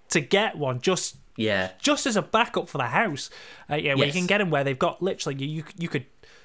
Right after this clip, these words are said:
Speaker 1: run a kettle f-, for two hours straight. You know, there's
Speaker 2: Mm.
Speaker 1: that, that amount of power in 'em, and
Speaker 2: Yeah,
Speaker 1: obviously they will be
Speaker 2: yeah,
Speaker 1: quite
Speaker 2: yeah, yeah.
Speaker 1: heavy. But, you know, if you are gonna be sat in the middle of a field most of the day,
Speaker 2: Yeah.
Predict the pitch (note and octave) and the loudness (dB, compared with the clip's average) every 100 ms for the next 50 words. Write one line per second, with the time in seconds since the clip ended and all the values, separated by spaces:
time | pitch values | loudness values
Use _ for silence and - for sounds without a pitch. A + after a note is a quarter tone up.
0 | - E3 F3 D3 - D#3+ D3 - - - | -6 0 0 0 0 0 -2 -6 -12 -6
1 | D#3 - - F3 D#3 C#3 - - D3 B2 | -4 -4 -2 2 2 2 0 2 0 0
2 | - - B2+ E3 F#3+ A2 D#3+ C#3+ - D3+ | -8 -6 -2 0 0 2 0 0 -2 0
3 | D#3 D3 C#3+ C3+ - - F3 D3 C3 C#3+ | 0 0 -4 -6 -10 -10 -4 -2 0 -2
4 | C3+ B2+ C3 A2+ A2 C#3+ - A#3 D#3+ A3 | -2 -4 -4 -4 -4 -2 -2 2 2 2
5 | - E3+ C#3+ A2 D#3 D#3+ B3 - D3 D3 | 2 0 0 2 2 2 -2 0 0 0
6 | - - D3 C#3 D#3+ E3+ E3+ C#3+ G3+ C3 | -4 -4 -2 -2 -4 -6 -2 0 0 -2
7 | B2+ B2+ D3+ B2+ C3 B2+ B2 B2+ - C#3+ | -6 -2 -2 -2 -4 -2 -4 -4 -4 -2
8 | C#3 B2+ - - - - D3+ C#3+ C3 C#3 | -4 -6 -12 -18 -20 -10 -4 -2 -2 -2
9 | D3 D#3 | 0 0